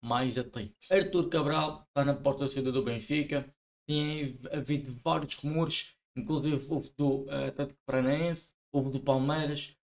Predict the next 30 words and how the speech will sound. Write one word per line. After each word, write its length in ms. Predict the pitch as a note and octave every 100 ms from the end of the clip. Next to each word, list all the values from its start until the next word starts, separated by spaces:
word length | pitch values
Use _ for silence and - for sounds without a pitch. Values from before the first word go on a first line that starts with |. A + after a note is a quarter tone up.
| -
houve 140 | C3+
do 80 | C3+
Cruzeiro, 380 | C3 C3 C#3+ -
que 120 | -
infelizmente 440 | C#3+ C#3+ C#3 C#3
desistiu 320 | C3+ - D#3+ D#3
da 60 |
contratação 560 | C#3 B2+ C3+ C3 - C3+
do 100 | B2+
brasileiro, 580 | A#2+ C3 - C#3+ D3+ A2+
de 60 |
vinte 180 | B2+ B2
e 20 |
cinco 320 | C3 B2 C3
anos. 400 | D#3+ E3+ - - - - - _ _ D3
Ahm, 720 | D#3 D#3 D#3 D#3+ D#3+ D#3+ D#3+ - _ _ _
foi 140 | F#3 F3+
apontado 400 | E3+ E3 D#3+ D3+
ao 80 |
Fenerbahçe 500 | - D3 C#3 C#3+ C#3+
do 100 | C3
José 200 | B2+ -
Mourinho, 320 | C#3+ C#3 E3 D#3+
que 60 |
houve 220 | C3 C3
de 80 | C3+
mercado 280 | C#3 C3+ C3+
de 60 | C3+
catorze 340 | C#3 B2+ B2
milhões, 220 | D3+ E3+